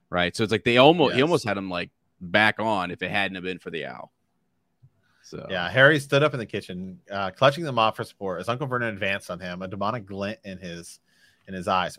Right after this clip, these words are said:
Speaker 2: "Read it," he hissed evilly, brandishing the letter the owl had delivered. "Go on, read it." Harry reads it. Dear Mister Potter,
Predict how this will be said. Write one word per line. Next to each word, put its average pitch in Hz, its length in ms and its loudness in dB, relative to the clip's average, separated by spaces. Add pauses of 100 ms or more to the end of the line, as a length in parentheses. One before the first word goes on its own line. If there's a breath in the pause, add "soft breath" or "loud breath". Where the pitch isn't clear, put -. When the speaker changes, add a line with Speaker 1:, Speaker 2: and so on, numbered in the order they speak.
Speaker 2:
"Read 110 360 2
it," 76 140 -6
he 92 160 -12
hissed 90 320 -8
evilly, 92 440 -6
brandishing 135 560 0
the 120 80 -6
letter 104 400 2 (340)
the 98 120 -2
owl 95 140 4
had 98 140 -4
delivered. 87 460 -8
"Go 101 180 0
on, 95 200 -4
read 85 240 -12
it." - 100 -18
Harry 131 260 8
reads 95 240 -8
it. - 100 -20 (120)
Dear 147 220 6
Mister 151 200 -2
Potter, 101 420 2